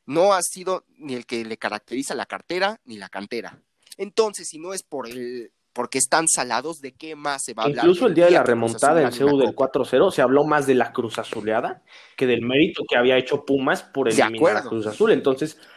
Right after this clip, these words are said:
Speaker 2: ahí vemos esos estándares. Sí coincido en que Cruz Azul es más importante hoy ya que Pumas. Eso sí estoy de acuerdo.
Speaker 1: Pero, ¿qué va a pasar el día que los fantasmas decidan abandonar la noria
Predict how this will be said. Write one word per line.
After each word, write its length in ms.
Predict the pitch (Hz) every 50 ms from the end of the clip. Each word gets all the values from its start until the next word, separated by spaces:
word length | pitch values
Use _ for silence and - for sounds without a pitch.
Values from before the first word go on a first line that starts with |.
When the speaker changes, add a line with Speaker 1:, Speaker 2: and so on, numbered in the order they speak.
| - -
Speaker 2:
ahí 140 | 135 135 147
vemos 300 | 147 160 180 180 165 160
esos 240 | 139 - 147 143 127
estándares. 500 | 127 113 - - 156 170 151 120 110 110
Sí 260 | - - - 160 165
coincido 360 | 170 214 202 160 170 180 175 160
en 80 | 139
que 140 | - 123 -
Cruz 160 | - 123 123
Azul 240 | 127 123 - 160 170
es 100 | 170 131
más 180 | 135 127 117 -
importante 600 | 135 117 - 113 - - 120 120 - - 113 - -
hoy 160 | 147 147 143
ya 120 | 139 110 -
que 100 | - -
Pumas. 460 | - - 175 143 113 - _ _ _ -
Eso 220 | 123 131 - 151
sí 120 | 139 - 107
estoy 200 | - - 104 104
de 60 | 110
acuerdo. 360 | 107 - 156 156 120 95 - - - - - - - - - - - - - - - _ _ _ _ - _ _ _ _ - - _ _ - - - - - _ _ _ _ _ _ - - - - - _ _ -
Speaker 1:
Pero, 200 | 202 196 196 -
¿qué 120 | 254 247
va 80 | 254 247
a 40 | -
pasar 300 | 214 - - - 196 214
el 120 | 226 196 160
día 120 | 175 180
que 140 | - 214 175
los 220 | 135 117 - -
fantasmas 560 | - 107 98 104 - 123 131 180 185 180 160
decidan 420 | 131 117 - - 151 165 185 190 170
abandonar 540 | 135 110 110 117 110 110 107 120 123 143 185
la 120 | 196 185
noria 460 | 185 170 160 156 143 139 147 160 -